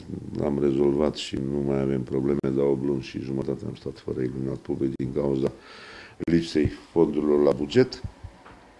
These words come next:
Deci cam asta s-a întâmplat. Și, bineînțeles, au crescut numărul pensionarilor în oraș, pentru că majoritatea au ieșit la pensie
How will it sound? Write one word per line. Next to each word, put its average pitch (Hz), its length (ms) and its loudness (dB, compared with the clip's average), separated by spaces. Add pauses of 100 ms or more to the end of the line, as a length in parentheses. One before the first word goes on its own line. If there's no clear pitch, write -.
(400)
Deci 101 200 4
cam 110 220 10
asta 120 280 8
s-a 76 160 2
întâmplat. 76 560 2
Și, - 480 4
bineînțeles, 131 1040 8 (1500)
au 101 160 8
crescut - 380 4
numărul 101 300 10
pensionarilor 82 680 4
în 76 120 0
oraș, 92 220 2
pentru 80 260 -4
că 78 80 -2
majoritatea 76 720 0
au 73 60 4
ieșit 71 260 -2
la 69 60 -2
pensie 76 540 0